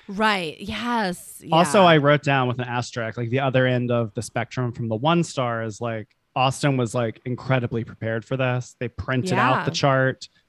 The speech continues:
Speaker 2: They printed out the slips and paper to take home. I also really just love the verbiage of, like, the astrology can help you get the most out of who you are based on what is coming, which I just found, like, that to be very beautiful.
Speaker 1: Yeah,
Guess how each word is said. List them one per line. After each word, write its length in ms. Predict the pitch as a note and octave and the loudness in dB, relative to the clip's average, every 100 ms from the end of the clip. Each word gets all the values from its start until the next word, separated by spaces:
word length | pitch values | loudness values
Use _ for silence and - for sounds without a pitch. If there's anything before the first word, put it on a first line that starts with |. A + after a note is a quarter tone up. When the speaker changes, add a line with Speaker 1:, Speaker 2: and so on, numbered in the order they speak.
| - | -4
Speaker 2:
They 280 | C3 B2+ A#2+ | -2 -2 -4
printed 420 | - C3 B2 B2+ | -6 -6 -6 -6
out 200 | A#2 - | -6 -8
the 80 | B2 | -12
slips 540 | - D3 C#3 - - | -4 0 0 0 -6
and 200 | C3+ A#2 | -6 -4
paper 380 | - B2+ B2+ B2 | -4 -4 -2 -4
to 100 | A2+ | -4
take 200 | A2 A#2 | -8 -8
home. 460 | - C#3 C3 B2+ B2 _ _ _ | -6 -4 -4 -4 -6 _ _ _
I 140 | D#3 E3 | 2 4
also 280 | F3 - D4+ | 4 4 2
really 260 | G3+ F3 | 4 4
just 260 | C#3+ C#3+ - | 4 -2 -2
love 320 | B2 A#2+ A2+ | 0 0 0
the 140 | B2+ A2+ | 0 0
verbiage 680 | A#2 G#2+ G#2+ C3+ C3+ B2 | -2 -4 0 0 0 -4
of, 300 | B2 A#2 A2 - - | -6 -4 -6 -10 -4
like, 220 | C#3 A2 | -2 0
the 100 | C3+ | 0
astrology 580 | C3+ - C3+ B2+ B2+ B2+ | 0 2 2 2 2 -2
can 200 | - B2 | -2 -6
help 380 | A2 A#2+ A#2+ - | -4 -4 -4 -4
you 120 | B2+ | -6
get 200 | B2+ A#2+ | -6 -6
the 80 | B2+ | -4
most 420 | A#2 G#2+ A2 - | -2 -2 -6 -8
out 140 | B2+ A#2+ | -6 -6
of 140 | A2+ | -8
who 460 | A#2+ - - B2 A#2+ | -10 -10 -6 -4 -2
you 260 | A#2 A2+ | -4 -6
are 480 | - A2 G#2+ B2+ D3+ _ _ - | -6 -8 -6 -6 -8 _ _ -4
based 320 | A#2+ G#2+ C3 | -4 -4 -4
on 240 | A#2+ A2+ | -6 -4
what 340 | A#2 A2+ A2 - _ | -4 -4 -6 -10 _
is 140 | A2+ - | -14 -10
coming, 580 | - G#2+ A2+ D3+ D#3+ E3 _ _ - | -10 -6 -4 -4 -6 -10 _ _ -2
which 140 | B2 | 4
I 100 | D#3 | 4
just 180 | D#3 - | 4 2
found, 240 | D#3 D3 | 4 4
like, 160 | C3+ - | 2 0
that 200 | A#2+ - | -2 -2
to 80 | A#2+ | -2
be 160 | A#2+ | 0
very 200 | A2+ A2 | 0 -2
beautiful. 640 | G#2+ A2+ F#2+ B2+ A#2+ B2 - _ _ - | -2 -4 -4 -2 0 0 -4 _ _ -6
Speaker 1:
Yeah, 160 | D#4+ | -2